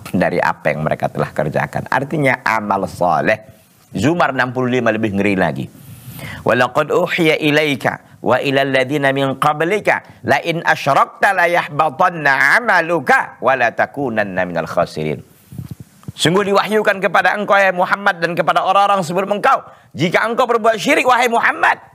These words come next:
la yahbatanna amaluka, amalmu akan hancur,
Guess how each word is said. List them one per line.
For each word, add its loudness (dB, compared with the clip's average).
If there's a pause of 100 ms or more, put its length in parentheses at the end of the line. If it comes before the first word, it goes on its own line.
(240)
la 2
yahbatanna 0
amaluka, 0
amalmu 2
akan 2
hancur, 2